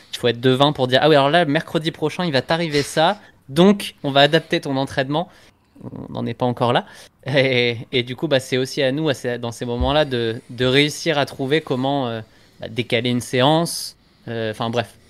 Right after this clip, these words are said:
plein de choses qu'on va, qu'on va pouvoir évoquer aujourd'hui. Je vais pas rentrer trop vite, euh, dans le sujet, mais, euh, mais ouais, ça me tient à cœur parce que je pense que dans, j'ai souvent des messages quand même où je me rends compte que, que les gens s'inquiètent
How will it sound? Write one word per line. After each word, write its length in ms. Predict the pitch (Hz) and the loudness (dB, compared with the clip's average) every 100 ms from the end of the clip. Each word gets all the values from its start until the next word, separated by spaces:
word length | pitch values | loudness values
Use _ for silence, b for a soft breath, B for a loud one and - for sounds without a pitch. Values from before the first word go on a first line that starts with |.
| _ - | _ 6
plein 140 | 175 | 6
de 60 | 185 | 8
choses 280 | - 175 175 | 6 4 2
qu'on 180 | 147 | -4
va, 280 | 139 135 131 | 0 2 2
qu'on 140 | 131 123 | 0 -6
va 100 | 120 | -6
pouvoir 320 | 131 135 139 | -2 0 0
évoquer 320 | 127 123 143 | -2 -4 -4
aujourd'hui. 380 | 131 123 123 165 | -2 -4 -6 -10
Je 40 | |
vais 60 | 113 | -2
pas 140 | 123 | 0
rentrer 320 | 117 120 - | 2 -2 -4
trop 200 | - 131 | -6 -4
vite, 300 | 127 139 - | -4 -6 -4
euh, 220 | 123 110 113 B B - - | -4 -4 -8 B B -20 -8
dans 140 | 131 | -2
le 60 | 139 | -2
sujet, 440 | - 143 135 175 | -2 -6 -2 0
mais, 280 | 175 131 117 | 0 -2 0
euh, 200 | 117 113 | -2 -2
mais 200 | 120 123 | -2 2
ouais, 140 | 151 180 | 2 2
ça 120 | 131 | -2
me 60 | |
tient 180 | 131 147 | -2 -2
à 60 | 147 | 0
cœur 180 | 190 - | -2 -2
parce 180 | 135 | -8
que 120 | - 127 | -4 -4
je 160 | 127 | -4
pense 260 | 117 147 - | -4 -8 -6
que 140 | 139 | -8
dans, 460 | 123 120 113 113 117 b b _ _ - | -4 -4 -4 -8 -12 b b _ _ -6
j'ai 180 | 135 160 | -2 0
souvent 300 | 208 196 196 | 0 0 2
des 100 | 151 | 2
messages 400 | 139 - 160 - | 2 2 2 0
quand 140 | 139 | -2
même 240 | 143 151 | -2 -2
où 100 | 131 | -2
je 80 | 127 | -2
me 100 | 131 | 0
rends 200 | 127 131 | 0 0
compte 240 | - 151 - | -2 -6 -2
que, 420 | 135 120 113 113 b b _ _ _ | -2 0 -2 -6 b b _ _ _
que 80 | 127 | -4
les 160 | 127 | -2
gens 160 | 127 143 | 0 -2
s'inquiètent 720 | - 156 - 160 160 - | 0 -4 0 -2 -2 -10